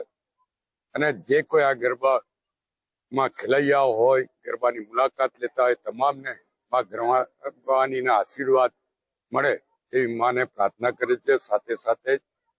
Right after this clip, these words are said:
મા ગર્ભવાની આ વિસ્તારના વિકાસમાં અમને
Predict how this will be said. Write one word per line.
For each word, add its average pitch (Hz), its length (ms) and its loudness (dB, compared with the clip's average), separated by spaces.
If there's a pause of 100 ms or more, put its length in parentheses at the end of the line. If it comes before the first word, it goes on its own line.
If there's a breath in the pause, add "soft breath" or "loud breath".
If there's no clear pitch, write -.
(720)
મા 113 120 0
ગર્ભવાની 117 720 0 (760)
આ 110 80 0
વિસ્તારના 123 580 -4
વિકાસમાં 123 800 -2 (340)
અમને 123 280 -2